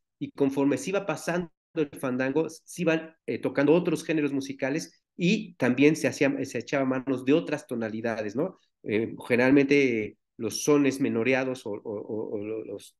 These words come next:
sones en menor se tocaban en la madrugada, en ciertos momentos, ¿no? Del fandango,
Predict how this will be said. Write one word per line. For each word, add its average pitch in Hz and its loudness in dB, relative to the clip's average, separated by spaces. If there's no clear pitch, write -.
sones 135 0
en 127 0
menor 120 2
se - -10
tocaban 127 -2
en 113 -2
la 104 -2
madrugada, 113 -6
en 117 -4
ciertos 139 -2
momentos, 135 2
¿no? 127 2
Del 107 -2
fandango, 123 -2